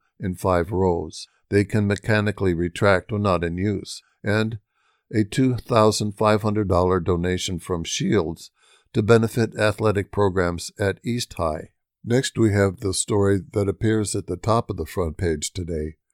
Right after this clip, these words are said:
Three point three percent spending boost proposed.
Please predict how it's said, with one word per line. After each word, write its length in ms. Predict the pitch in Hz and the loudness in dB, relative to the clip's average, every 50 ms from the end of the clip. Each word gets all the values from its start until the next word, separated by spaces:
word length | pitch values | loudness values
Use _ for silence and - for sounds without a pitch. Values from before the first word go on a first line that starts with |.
| _ _ _ _ _ _ _ - | _ _ _ _ _ _ _ -12
Three 200 | - - 117 120 | -4 0 0 0
point 340 | 120 - 127 131 131 127 - | 0 0 -4 -4 -4 -4 -4
three 220 | - 117 113 104 104 | -4 -2 0 0 0
percent 500 | - - 107 - - 110 101 98 90 - | -2 -4 -4 -4 -2 -2 -2 -4 -4 -8
spending 540 | - - - - 107 101 98 101 95 90 82 | -12 -10 -4 -2 0 0 0 0 -2 -2 -2
boost 440 | 87 92 87 85 80 - - - - | -2 -2 -2 -2 -6 -10 -16 -16 -10
proposed. 640 | - 95 82 - 98 98 98 87 80 87 - - _ | -8 -8 -6 -2 0 0 0 0 -2 -6 -10 -16 _